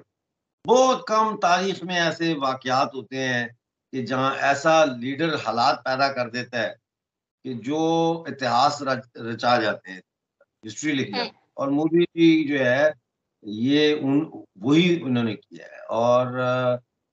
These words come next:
Speaker 1: अ, मतलब है, जैसे महात्मा गांधी थे, ठीक है ना, जैसे श्री चंद्र प्रसाद बोस थे, तो इस तरह के जो लोग हैं, ये तारीख में बहुत कम पैदा होते हैं।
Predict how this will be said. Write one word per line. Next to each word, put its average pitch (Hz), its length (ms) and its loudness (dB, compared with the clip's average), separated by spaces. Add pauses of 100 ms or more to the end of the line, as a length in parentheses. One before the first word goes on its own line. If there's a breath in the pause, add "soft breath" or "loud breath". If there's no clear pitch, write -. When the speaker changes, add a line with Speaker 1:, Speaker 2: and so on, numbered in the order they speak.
(200)
Speaker 1:
अ, 104 40 -20 (720)
मतलब 123 300 2
है, 139 80 2
जैसे 135 560 0 (240)
महात्मा 123 380 2
गांधी 131 400 2
थे, 107 200 -4 (1600)
ठीक 113 120 -8
है 135 120 0
ना, 120 240 -2 (460)
जैसे 120 440 -2 (720)
श्री 127 300 -2
चंद्र 127 260 -4
प्रसाद 117 400 2
बोस 120 600 0
थे, 82 200 -14 (640)
तो 143 380 -6 (300)
इस 202 220 0
तरह 226 380 4
के 202 480 4
जो 180 140 2
लोग 160 420 4
हैं, 143 560 0
ये 151 240 2
तारीख 160 420 0
में 190 100 -6
बहुत 202 260 -2
कम 202 140 0
पैदा 160 260 4
होते 113 260 -2
हैं। 95 100 -20